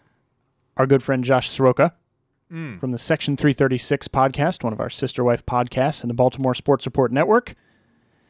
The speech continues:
Speaker 1: said, I wear weekly a Ravens jersey with the Super Bowl patch, but anything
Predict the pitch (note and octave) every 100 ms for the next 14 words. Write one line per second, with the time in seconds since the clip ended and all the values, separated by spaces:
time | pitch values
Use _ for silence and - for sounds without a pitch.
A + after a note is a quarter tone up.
0 | _ _ - D3 C#3 - C#3+ F3 G3 G3
1 | D3+ F#3+ A#3+ C#3+ A#2+ C#3+ - _ _ _
2 | _ C3+ B2+ C#3+ A#3 F3 C3 - C3 A#2
3 | A#2+ A#2+ B2+ B2+ G3 A3 D3 B2 G2+ A#2+
4 | - - - _ _ _ _ _ _ _
5 | _ C#3 - E3 F#3 A3+ - G3 F#3